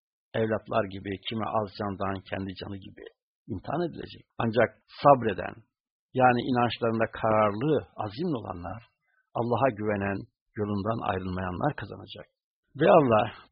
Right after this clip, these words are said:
Ali İmran suresinin yüz seksen sekizinci ayetinde en büyük uyarıyı yapıyor. Sanma ki ettiklerine sevinen, yapmadıklarıyla övülmek isteyenler, evet, sanma ki onlar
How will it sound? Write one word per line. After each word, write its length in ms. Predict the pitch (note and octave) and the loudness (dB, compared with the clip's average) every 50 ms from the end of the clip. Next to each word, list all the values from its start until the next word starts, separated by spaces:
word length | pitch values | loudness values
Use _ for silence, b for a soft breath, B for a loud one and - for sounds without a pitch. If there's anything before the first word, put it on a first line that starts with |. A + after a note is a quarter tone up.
| - | -4
Ali 200 | - G#2 G2+ G2 | 0 0 2 2
İmran 300 | G2 G2 G2+ A2 A2+ G#2+ - - | 2 2 4 2 2 2 0 -2
suresinin 500 | G2+ F#2 E2+ - - G2+ G2+ A2+ B2+ C3+ C3+ _ _ _ _ _ G#2+ | -4 -4 -4 -4 -4 -2 0 2 2 0 -2 _ _ _ _ _ -8
yüz 100 | G#2+ G#2+ - - - | -6 -6 -6 -6 -4
seksen 360 | A2 A2 - - - G#2+ G#2 G2 - | -4 -4 -4 0 0 2 2 2 -2
sekizinci 420 | - F#2+ - - G#2+ A2 F#2 - | -6 -8 -8 -6 -6 -6 -4 -4
ayetinde 500 | G2 F#2 F2 - - - F2+ E2+ F2+ G2 G#2+ A2 G#2+ G2+ - _ _ - | -4 -6 -6 -8 -10 -10 -6 -2 2 4 4 4 4 2 -4 _ _ -4
en 220 | - A#2+ G#2 F2 F2+ | -2 -2 -2 -2 -2
büyük 260 | F#2+ F#2+ G#2+ - - | -6 -8 -8 -8 -10
uyarıyı 400 | - G2 F#2 F#2 F#2 F#2+ G#2 G#2+ | -6 -4 -4 -2 -2 -4 -6 -6
yapıyor. 340 | - - _ - - - - - - _ _ _ _ _ _ - - - - - | -8 -10 _ -12 -12 -12 -12 -14 -20 _ _ _ _ _ _ -20 -20 -16 -2 6
Sanma 300 | - D#3 D#3 C3+ G#2+ F#2+ | 8 8 8 8 6 4
ki 340 | - - - - - - - _ _ _ _ _ _ _ - C#3 | -2 -8 -10 -12 -12 -14 -18 _ _ _ _ _ _ _ 6 6
ettiklerine 720 | C3+ - - - - D3+ - - B2 C3 B2 B2 B2+ C3 B2 - - | 6 6 4 0 0 0 0 4 8 8 8 10 8 6 4 4 4
sevinen, 460 | A#2+ G#2+ G2+ G2+ G2+ G2+ A#2 C#3+ D#3 E3 E3+ - _ _ _ _ _ _ _ _ _ _ - - A2+ | 4 4 4 4 6 8 8 8 8 6 0 -4 _ _ _ _ _ _ _ _ _ _ 0 8 8
yapmadıklarıyla 840 | D3 C#3+ - - C3+ C3 A2 - - - - B2 B2 B2+ A#2+ A2 A2 G2+ - - | 8 8 8 6 2 2 2 0 -4 0 4 4 6 6 6 6 6 4 4 0
övülmek 480 | - A#2 A2+ A2+ A2+ G#2 G2+ B2+ F3+ C#3+ | 0 2 4 4 4 4 6 4 4 4
isteyenler, 600 | A2+ - - - G#2+ G2 F#2+ F#2+ F#2+ G#2 B2 C3 - - - _ _ _ _ - - | 2 -6 -2 0 0 0 0 0 4 4 4 4 4 0 -10 _ _ _ _ 2 6
evet, 320 | C3+ A#2+ A2+ G2+ - - - - - _ _ _ _ _ _ - - - | 6 6 6 6 2 -4 -16 -20 -20 _ _ _ _ _ _ -20 -4 6
sanma 280 | - D3+ D3 B2+ A#2 G#2+ | 6 8 8 8 4 4
ki 160 | - - - - G#2 | 2 0 -4 -2 -2
onlar 340 | G2+ F2+ - F2+ G#2 A#2+ B2 | -2 -2 0 4 4 4 4